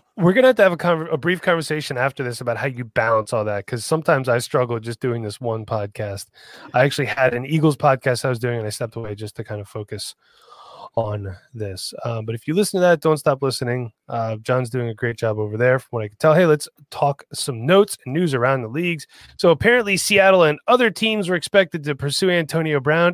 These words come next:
and pursued him. They did, as he is now a Tampa Bay Buccaneer. We could talk about that in a little bit.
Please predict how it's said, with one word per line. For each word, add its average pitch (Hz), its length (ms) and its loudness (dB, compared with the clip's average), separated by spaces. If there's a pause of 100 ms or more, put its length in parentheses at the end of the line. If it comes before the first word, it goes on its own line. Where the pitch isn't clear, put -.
and 170 420 -2 (120)
pursued 240 300 -4
him. 262 100 -6
They 202 100 0
did, 190 280 2
as 151 160 -2
he 233 120 -10
is 196 100 -4
now 180 160 4
a 147 120 10
Tampa 165 320 -4
Bay 139 220 -2
Buccaneer. 127 760 -2 (260)
We 147 80 -4
could 151 120 -4
talk 156 160 2
about 139 300 2
that 151 260 4
in 139 80 -4
a 120 60 -6
little 131 300 0
bit. 160 220 2